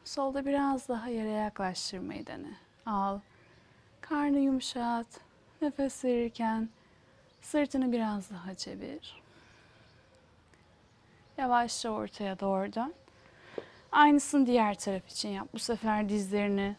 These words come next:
solda yere devir. Gövdeni sağa doğru çevir. Şöyle bir nefes al. Nefesini verirken sırtın bu sefer sağda yere yaklaşsın. Nefesini al.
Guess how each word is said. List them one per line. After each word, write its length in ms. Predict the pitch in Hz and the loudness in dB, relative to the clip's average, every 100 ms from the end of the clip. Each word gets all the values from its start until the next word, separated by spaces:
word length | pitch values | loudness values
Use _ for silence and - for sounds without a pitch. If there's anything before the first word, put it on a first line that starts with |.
| - | -10
solda 420 | - 262 262 254 | -4 -2 0 4
yere 280 | 254 240 220 | 4 4 2
devir. 480 | 226 214 220 - - - - - - - | 2 0 -4 -8 -14 -20 -20 -20 -20 -12
Gövdeni 400 | 147 139 262 247 | -8 -8 -8 -10
sağa 300 | - 208 196 | -8 -6 -8
doğru 200 | - - | -10 -12
çevir. 500 | - - - - - - - | -12 -14 -14 -12 -12 -14 -16
Şöyle 400 | - 233 208 208 | -10 -8 -8 -8
bir 80 | |
nefes 420 | 214 214 233 226 220 | -8 -10 -10 -8 -6
al. 220 | 208 214 - - - - - - - - - - | -6 -6 -12 -20 -20 -20 -20 -20 -20 -20 -20 -14
Nefesini 420 | 415 320 - 277 | -8 -8 -4 0
verirken 460 | 262 247 - 233 226 | 0 -2 -4 -4 -4
sırtın 680 | 226 269 254 - 226 226 | -6 -4 -4 -4 -4 -4
bu 40 | 233 | -6
sefer 600 | - 247 233 208 202 214 - - - | -8 -10 -8 -8 -6 -10 -16 -20 -20
sağda 380 | - 311 269 233 | -10 -6 -4 -4
yere 200 | 214 202 | -4 -4
yaklaşsın. 760 | 202 202 - - - - - - - - - - - - - - - - - - - - - | -6 -8 -10 -14 -12 -14 -16 -20 -20 -20 -20 -20 -20 -20 -18 -18 -18 -20 -20 -20 -20 -18 -12
Nefesini 540 | 311 277 262 - 240 | -10 -10 -10 -6 -6
al. 380 | - 226 220 226 | -6 -6 -4 -6